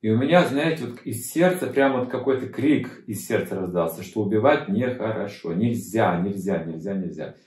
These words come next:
Я пришёл к матери, я был расстроен, она пыталась понять, что со мной несколько дней, потом ей сказала, что убили свинью только что, видела, как это жестоко, а потом все пируют, едят, знаете, веселятся. Этот человек ещё пил кровь после этого свежую, знаете, из кружки прям.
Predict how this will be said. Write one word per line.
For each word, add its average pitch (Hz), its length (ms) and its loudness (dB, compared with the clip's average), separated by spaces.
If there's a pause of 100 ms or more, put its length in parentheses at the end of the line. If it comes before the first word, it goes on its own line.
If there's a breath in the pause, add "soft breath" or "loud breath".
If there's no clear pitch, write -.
(240 soft breath)
Я - 80 -8
пришёл 139 300 2
к - 80 -8
матери, 139 480 4
я 123 100 2
был 127 80 0
расстроен, 139 680 4
она 127 180 -4
пыталась 135 280 -2
понять, 135 300 0
что 131 180 -2
со 135 200 -2
мной 131 380 2
несколько 131 440 -2
дней, 127 240 -2
потом 120 260 -4
ей 123 100 -2
сказала, 123 440 -2
что 113 180 -6
убили 113 440 -2
свинью 123 420 -4
только 101 280 -2
что, - 160 -14
видела, 135 400 -2
как 98 200 -4
это - 160 -8
жестоко, 95 460 -8
а - 60 -10
потом 117 220 -6
все 101 140 -8
пируют, 147 520 -2
едят, 143 480 2
знаете, 123 300 -4
веселятся. - 720 -4 (1120 soft breath)
Этот 151 260 2
человек 156 240 4
ещё 127 140 -6
пил 147 180 4
кровь 147 400 6
после 110 340 4
этого 92 240 4
свежую, 87 500 0
знаете, 104 340 -2
из 95 100 -6
кружки 95 420 -6
прям. - 420 -12